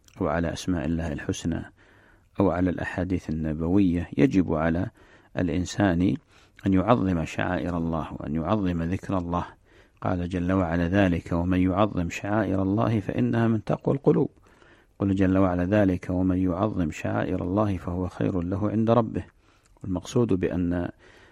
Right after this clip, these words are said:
هذه الأوراق لا يجوز للإنسان امتهانها، ولا يجوز أن يلقيها في المزابل أو في صندوق القمامة، بل الواجب عليه أن يعظم هذا، هذه الأوراق المشتملة على شيء من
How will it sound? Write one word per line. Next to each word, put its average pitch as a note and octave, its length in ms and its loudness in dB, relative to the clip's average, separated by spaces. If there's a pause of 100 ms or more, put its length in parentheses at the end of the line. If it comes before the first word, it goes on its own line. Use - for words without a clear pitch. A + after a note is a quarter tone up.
(120)
هذه B2+ 400 4
الأوراق F#2+ 560 0
لا A2+ 160 4
يجوز A2+ 320 4
للإنسان F2+ 640 0
امتهانها، F2 720 -2 (520)
ولا G#2 280 4
يجوز G2 340 2
أن E2+ 200 -2
يلقيها F#2 540 -2
في - 80 -12
المزابل F2 720 -2
أو - 140 -8
في F2 340 -6
صندوق F#2 460 -4
القمامة، E2+ 600 0 (600)
بل D#2+ 200 -2
الواجب F2 540 2
عليه F2 320 2
أن E2+ 80 0
يعظم G2 500 2
هذا، F2+ 460 0 (580)
هذه F2+ 320 -2
الأوراق F#2 480 -2
المشتملة F2+ 580 0
على D#2+ 260 -4
شيء G#2+ 320 -2
من F2+ 300 -2